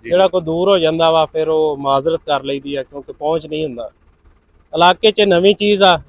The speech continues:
Speaker 2: ਇੱਕ ਤਾਂ ਰਸਤੇ 'ਚ ਜਾਂਦੇ ਹਰ ਬੰਦਾ ਖਿਲਾਰ ਲੈਂਦਾ, "ਭਾਈ ਜਾਨ, ਇਹ ਕਿਹੜੀ ਸ਼ੈ ਵਾ?"
Speaker 1: ਅੱਛਾ।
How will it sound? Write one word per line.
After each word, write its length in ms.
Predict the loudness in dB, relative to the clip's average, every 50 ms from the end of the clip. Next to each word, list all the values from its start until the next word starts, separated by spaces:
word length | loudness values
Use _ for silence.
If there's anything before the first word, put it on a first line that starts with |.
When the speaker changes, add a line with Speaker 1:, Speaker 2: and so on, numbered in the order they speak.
| -18 -6 -4
Speaker 2:
ਇੱਕ 140 | -4 -4 -2
ਤਾਂ 160 | _ 2 2
ਰਸਤੇ 340 | 2 0 -2 -4 -4 -6 -4
'ਚ 40 | -2
ਜਾਂਦੇ 280 | -2 -2 0 2 2
ਹਰ 220 | 2 4 4 2 2
ਬੰਦਾ 280 | 0 -2 -2 -2 -2
ਖਿਲਾਰ 300 | -2 0 0 0 2 2
ਲੈਂਦਾ, 280 | 0 -4 -2 -2 -2 0
"ਭਾਈ 180 | 0 -2 -4 -2
ਜਾਨ, 220 | -4 -4 -4 -4
ਇਹ 60 | -6
ਕਿਹੜੀ 260 | -4 -6 -6 -6 -6
ਸ਼ੈ 240 | -6 -8 -8 -8 -8
ਵਾ?" 120 | -10 -12 -18
Speaker 1:
ਅੱਛਾ। 480 | -20 -20 -20 -20 -20 _ _ -20 -20